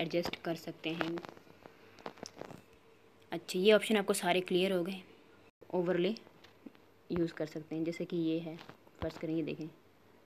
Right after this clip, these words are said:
Overlay आ गया, ठीक है। अपनी video के ऊपर ये लगाना चाहते हैं कहीं पर भी। यहाँ पे देख रहे थे कि हमने layer में overlay भी देख लिया, text,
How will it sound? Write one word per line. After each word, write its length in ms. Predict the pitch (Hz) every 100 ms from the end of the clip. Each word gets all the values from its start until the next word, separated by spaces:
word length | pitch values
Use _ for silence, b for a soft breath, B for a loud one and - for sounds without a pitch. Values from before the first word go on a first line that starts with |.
| -
Overlay 380 | 143 - -
आ 40 | -
गया, 180 | 160 -
ठीक 160 | 214 220
है। 60 | 370 - B B B B
अपनी 220 | 175 190
video 240 | 175 165 165
के 60 |
ऊपर 160 | 165 165
ये 100 | 165
लगाना 280 | 156 151 151
चाहते 220 | 156 170
हैं 80 | 170
कहीं 180 | 190
पर 140 | 180 156
भी। 320 | - 214 214
यहाँ 160 | 196 185
पे 100 | 196
देख 180 | 196 202
रहे 160 | 196
थे 160 | 202 214
कि 200 | 214 214
हमने 260 | 214 190 190
layer 240 | 185 180
में 300 | 185 190 202
overlay 420 | - 175 170 196
भी 80 | 202
देख 200 | 202 208
लिया, 160 | 214 214
text, 400 | - 160 - -